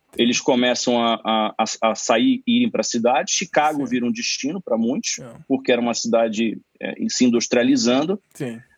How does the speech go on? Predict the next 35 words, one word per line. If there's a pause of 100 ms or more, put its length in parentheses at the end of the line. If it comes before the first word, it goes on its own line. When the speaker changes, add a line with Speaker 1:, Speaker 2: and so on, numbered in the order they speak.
(140)
Speaker 1:
Muita
gente
ruma
pra
Chicago. (240)
O
Muddy
Waters
é
gravado
numa
fazenda, (340)
começa
a
rumar
pra
Chicago,
eletrificar.
O
Johnny
Hooker,
que
tinha
vários
registros
em
quarto
de
hotel,
começa
também
a
ir
pra
Chicago.